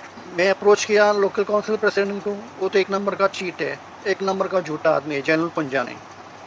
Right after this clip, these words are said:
اگر لوکل کورٹ سے آپ کو جسٹس نہیں ملتا ہے، تو آپ فردر کورٹ میں جاتے ہیں۔ جو میں ریجنل کونسل میں کانٹیکٹ کرنے کی کوشش کیا کریم مڈا سے، لیکن انہوں نے میرا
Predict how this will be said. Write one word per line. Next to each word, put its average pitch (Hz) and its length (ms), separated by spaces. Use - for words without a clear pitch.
اگر 175 220
لوکل 208 480
کورٹ 190 200
سے 202 140
آپ 196 180
کو 208 100
جسٹس - 460
نہیں 190 140
ملتا 151 480
ہے، 151 60
تو 196 100
آپ 175 200
فردر 190 300
کورٹ 196 240
میں 185 120
جاتے 165 280
ہیں۔ 160 160
جو 165 120
میں 175 120
ریجنل 170 280
کونسل 170 300
میں 180 200
کانٹیکٹ 185 320
کرنے 180 220
کی 170 120
کوشش 175 420
کیا 175 260
کریم 180 200
مڈا 151 260
سے، 151 180
لیکن 185 240
انہوں 185 180
نے 190 80
میرا 170 240